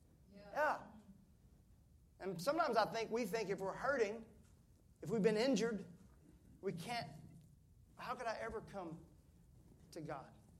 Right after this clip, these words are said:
Speaker 2: But he says, "I'm gonna open up my house to all of you. I don't care how bad your life is.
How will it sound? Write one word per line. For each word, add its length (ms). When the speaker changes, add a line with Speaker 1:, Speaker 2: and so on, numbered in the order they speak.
Speaker 2:
But 100
he 60
says, 140
"I'm 120
gonna 140
open 260
up 80
my 120
house 280
to 60
all 200
of 160
you. 80
I 40
don't 120
care 100
how 160
bad 380
your 120
life 320
is. 460